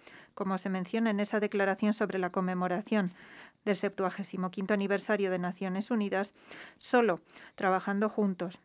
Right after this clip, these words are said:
y de manera solidaria podemos poner término a la pandemia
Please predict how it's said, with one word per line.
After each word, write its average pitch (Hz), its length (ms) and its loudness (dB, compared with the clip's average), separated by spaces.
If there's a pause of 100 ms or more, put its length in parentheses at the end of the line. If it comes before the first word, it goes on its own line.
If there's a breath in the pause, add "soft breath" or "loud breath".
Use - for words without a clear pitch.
y 190 100 -2
de 185 80 0
manera 190 340 0
solidaria 196 600 0
podemos 208 440 0
poner 220 280 2
término 214 360 2
a 214 40 4
la 202 140 2
pandemia 170 540 -6